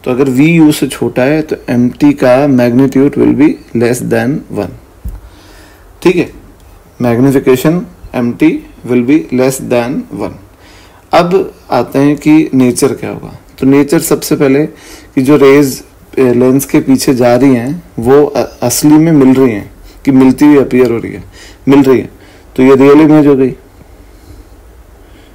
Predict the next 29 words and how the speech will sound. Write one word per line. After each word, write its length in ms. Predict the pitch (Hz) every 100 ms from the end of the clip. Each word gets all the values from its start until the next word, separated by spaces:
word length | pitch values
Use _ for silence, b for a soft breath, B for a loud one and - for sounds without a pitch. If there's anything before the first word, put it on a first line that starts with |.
| b -
real 360 | 117 123 135 135
image, 580 | 127 120 117 - - - - - - _ - - - - - - -
Clear 220 | 143 160
है? 80 | 127 - B B B B B B -
और 600 | 131 123 123 117 113 - _ - - -
inverted 520 | 135 131 139 135 156
है 100 | 151
कि 120 | 139 151
erect 360 | 135 135 -
है, 140 | 120 - - - - - -
तो 80 | 131
ये 100 | 131
inverted 540 | 123 117 120 120 131
है, 160 | 123 131 - - - _ _ _ - _ b b b b b _ - - _ - _ _ _ - - -
दिख 180 | 120 131
रहा 120 | 127
है 60 |
आपको, 280 | 123 131 117 -
एम 160 | 123
टी 140 | 120 120
negative 400 | 117 110 113 104
है। 200 | 104 - - B B B B -
और 180 | 123
ये 60 | 131
magnified 680 | 123 123 123 143 143 135 139
है 60 |
कि 100 | 139
diminished 540 | 135 117 113 113 107
है। 100 | -